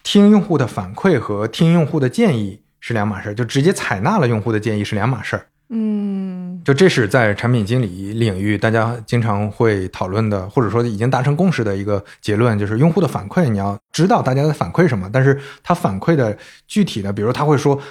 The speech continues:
Speaker 1: ，“你要少点歇后语”，或者说“你下一期要短一点”，你不要直接听，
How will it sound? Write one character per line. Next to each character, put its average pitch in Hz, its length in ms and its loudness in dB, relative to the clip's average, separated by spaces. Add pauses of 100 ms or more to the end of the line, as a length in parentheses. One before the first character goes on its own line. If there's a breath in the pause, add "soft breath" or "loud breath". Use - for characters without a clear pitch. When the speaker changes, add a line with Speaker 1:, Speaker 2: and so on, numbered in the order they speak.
(140 loud breath)
Speaker 1:
，“你 117 100 -6
要 143 80 2
少 147 200 2
点 180 160 4
歇 135 120 2
后 131 160 4
语”， 101 240 -2
或 127 80 2
者 117 80 2
说 117 200 0 (220 loud breath)
“你 104 540 -6
下 156 220 0
一 127 60 -2
期 139 120 0
要 139 80 4
短 110 240 0
一 143 80 2
点”， 165 140 0 (400)
你 117 220 0
不 - 260 -8
要 160 140 4
直 131 180 -2
接 156 140 2
听， 190 420 2